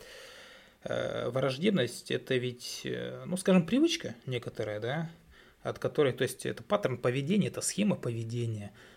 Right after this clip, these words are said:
э, которая, ну, вот заложилась в человеке. Естественно, её можно поменять. Поменять, переучиться, что называется. И,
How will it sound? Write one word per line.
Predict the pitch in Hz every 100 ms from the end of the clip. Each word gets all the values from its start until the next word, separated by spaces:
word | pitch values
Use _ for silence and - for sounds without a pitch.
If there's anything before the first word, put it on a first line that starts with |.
| _ -
э, | 107
которая, | 110 120 131
ну, | 160
вот | 113
заложилась | 120 127 123 117 -
в |
человеке. | - 113 110 107 -
Естественно, | 104 - 233 131
её | 135
можно | 151 143 131
поменять. | 120 131 139 101 - - _ _ _ _ _ -
Поменять, | 113 120 202 202 -
переучиться, | 156 151 143 - - - - _ _ -
что | -
называется. | 110 117 110 104 - - - _ _ _ _ _ _ _ _ _ - - - - - - - -
И, | 127 120 120 120